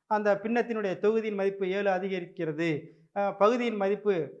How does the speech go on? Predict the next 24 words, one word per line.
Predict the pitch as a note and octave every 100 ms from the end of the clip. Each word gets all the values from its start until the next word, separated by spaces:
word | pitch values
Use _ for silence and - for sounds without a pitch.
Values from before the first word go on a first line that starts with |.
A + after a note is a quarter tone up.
| -
இரண்டை | - F#3+ G#3+ G3+ G3
குறைத்தால், | F3+ F3 F3 F3+ E3 B2 - -
மூணு | G#3 B3 A3+
by | G#3 E3+ C#3+
ஒன்றை | E3+ G#3+ B3
குறைத்தால், | B3 G3 F3+ F#3+ F3
பகுதியின் | F#3+ A3 G3+
மதிப்பு | F#3+ F#3 F3+
ஒன்றை | F3 F#3+ G3 F3
குறைத்தால், | E3+ E3 F3 E3+ C3+ - -
மூணு | G3+ A#3 B3
by | A3+ G3+
இரண்டு | F#3+ G3+ G#3+
என்ற | G#3+ F#3 F3+
பின்னம் | F#3 F#3
கிடைக்கிறது | E3+ F3+ F3+ D#3+
எனில் | D#3+ D#3+ F3 C3+ - _ -
முதலில் | G#3 A#3
எடுத்துக்கொண்ட | G#3+ G#3 G3+ G3
உண்மையான | F#3 G3 G3
பின்னம் | F#3+ E3+ F3 E3
யாது? | D3+ C#3+ D3+ C3
அப்படின்னு | - D4+ A3+ D#3
பார்த்துடலாம். | D#3 C3 C3